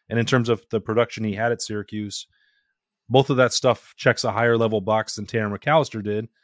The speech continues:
McAllister did, did fine work there, and he obviously brought in plenty of familiarity with Jim Knowles' system. But I think that,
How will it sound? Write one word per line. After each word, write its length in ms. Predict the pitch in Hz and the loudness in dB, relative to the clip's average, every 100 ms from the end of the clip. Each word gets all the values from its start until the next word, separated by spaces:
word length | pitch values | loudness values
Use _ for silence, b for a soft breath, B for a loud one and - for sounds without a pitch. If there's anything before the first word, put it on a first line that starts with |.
| _ _ _ 120 | _ _ _ -2
McAllister 400 | 135 139 - 123 | 4 4 4 -2
did, 260 | 123 110 - _ _ | -2 -4 -10 _ _
did 160 | 117 113 | -4 -2
fine 320 | - 123 120 | 4 4 4
work 260 | 117 127 - | 2 0 2
there, 220 | 127 123 | 2 4
and 100 | 110 | 2
he 120 | 110 | 0
obviously 320 | 113 113 - | 0 -2 -6
brought 220 | 104 110 110 | -2 -2 0
in 100 | 104 | -4
plenty 240 | 117 113 | -6 -4
of 80 | 107 | -6
familiarity 600 | 107 110 107 107 110 110 | -6 -4 -4 -2 -2 -2
with 140 | 104 | -6
Jim 180 | - 107 | -6 -6
Knowles' 220 | 104 98 | -6 -6
system. 380 | - 156 110 98 - _ _ _ _ | -6 -6 -6 -8 -12 _ _ _ _
But 120 | 110 | 2
I 60 | 104 | 2
think 240 | - 110 | 0 -6
that, 140 | 107 | -6